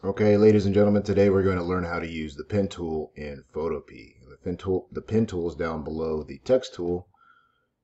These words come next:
and it can be used for a couple of different things. The first thing, and I think by default it will tell you that you can make a shape. Okay, we're not gonna use it to make shapes today, so I'm just gonna show you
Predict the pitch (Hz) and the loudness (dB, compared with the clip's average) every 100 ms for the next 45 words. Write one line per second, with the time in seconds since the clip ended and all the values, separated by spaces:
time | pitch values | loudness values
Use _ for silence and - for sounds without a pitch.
0 | _ - 104 117 120 123 151 135 131 - | _ 0 4 6 6 4 4 6 4 4
1 | 113 101 104 - 92 85 - - 78 73 | 4 4 0 -2 -2 -2 -6 -10 -12 -12
2 | - - 90 156 151 - 101 95 90 85 | -12 -8 0 2 2 4 2 2 -2 -2
3 | 95 73 85 76 95 95 - 80 78 - | -4 -4 -6 -4 -4 -4 -2 -2 -2 -6
4 | 80 - 80 - 80 80 76 73 69 71 | -8 -8 -10 -6 -4 -4 -6 -8 -8 -14
5 | 76 73 71 - - 65 - - 76 65 | -10 -8 -10 -12 -16 -14 -12 -8 -6 -8
6 | _ _ _ 64 78 65 71 85 104 107 | _ _ _ -20 -16 -14 -8 -4 -4 0
7 | 110 101 92 90 85 78 - 80 80 - | 2 2 0 -4 -4 -4 -4 -8 -8 -10
8 | 80 78 76 - 73 76 76 - 69 - | -8 -4 -6 -6 -10 -10 -10 -10 -12 -8
9 | - 73 71 69 | -4 -4 -4 -12